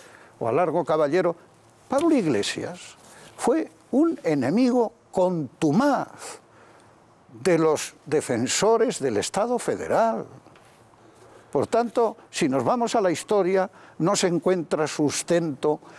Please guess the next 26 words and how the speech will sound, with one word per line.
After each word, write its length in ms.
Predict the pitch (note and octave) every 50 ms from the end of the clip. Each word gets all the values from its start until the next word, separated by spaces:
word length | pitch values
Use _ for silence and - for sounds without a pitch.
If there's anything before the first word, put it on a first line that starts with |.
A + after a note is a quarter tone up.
| - - - -
Pero 240 | E3+ F3 G3 - -
es 160 | A3+ G#3+ -
que, 260 | - - C4+ - - - - - - - - - - - - - - - - -
eh, 140 | - E3+ - -
hemos 280 | - F#3+ A#3+ A#3+ A3+ -
estado 320 | B3+ - - C#4 C#4 D4+ D4+ C4+ - -
siempre 840 | - - - - G3+ A#3+ B3+ C#4+ D#4+ D4+ - - A#3+ A3+ G#3 - -
en 240 | F3+ D3 D3+ D3+ C3+
contra, 680 | C#3 - B3+ C#4 C#4+ C#4 C#4 - - D#3+ B2+ A2 - - - - _ _ _ _ _ _ - - -
siempre. 680 | - - - G#3+ C4+ C#4 C4+ - - F#3+ D#3 A2 F#2 - - _ - _
Un 180 | - F#3 G#3+ F3
periodo 640 | - G3+ F3 F#3 G3 G3 F#3 E3+ F3 E3+ E3 E3 - - - - - - - - -
al 160 | D#3+ D#3+ C#3
salir 340 | - C#3 D3 D3+ F3+ E3 D3+
de 80 | E3 D#3+
la 140 | D#3 D#3+ B2+
clandestinidad, 960 | - D3+ D3 D3 C#3 D3 B2 - - D3+ C#3 C#3+ C3+ C3 C#3+ D#3+ D#3+ D3 C#3
¿verdad? 460 | C3+ C3+ A#2 A#2+ B2+ C#3 E3+ E3 E3+ - _ - - - - - - _ _ - _ - -
O 80 | C3+
en 100 | C3+ B2
los 180 | B2+ B2 - F3+
últimos 440 | E3 D#3 - - C#3 C#3+ C3+ A#2 D3+
años 300 | D3 C#3+ C3 C3 A#2+ G#2+
de 120 | B2 -
clandestinidad, 840 | - C#3 C#3 C3 C3 C3+ B2+ - - - B2 B2+ B2+ C3 C#3+ E3 D3+
donde 460 | B2+ C3+ C3+ C#3 C3 A#2+ A#2 A2